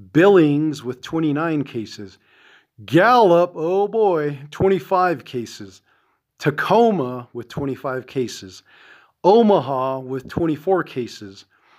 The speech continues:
Salt Lake City with twenty-four cases. And then San Francisco with seventeen cases. The source is Urban Indian,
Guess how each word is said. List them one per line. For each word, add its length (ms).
Salt 420
Lake 200
City 440
with 220
twenty-four 560
cases. 600
And 180
then 200
San 320
Francisco 720
with 180
seventeen 680
cases. 520
The 100
source 440
is 180
Urban 420
Indian, 720